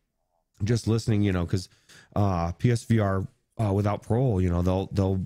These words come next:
review a Shadow Legends or whatever, and the whole community is just raving. A-, and don't get me wrong, it's,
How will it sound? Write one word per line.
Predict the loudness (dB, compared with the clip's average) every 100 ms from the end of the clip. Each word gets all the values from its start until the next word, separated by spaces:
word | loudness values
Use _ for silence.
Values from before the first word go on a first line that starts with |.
| _ -6
review | -2 0 0
a |
Shadow | -2 -4 0 0
Legends | 2 0 0 -2 0
or |
whatever, | -2 -2 -2 -2
and | 0
the |
whole | -2 -2
community | -2 -2 0 0 -2
is | -4
just | -6 -12 -8
raving. | -4 -2 0 0 -2 -4 _ _ -20 -20 _ _
A-, | -16 -16 _ -4
and | 2
don't | 2 2
get | -2 0
me | 0
wrong, | 2 0 0 2 0
it's, | -2 -8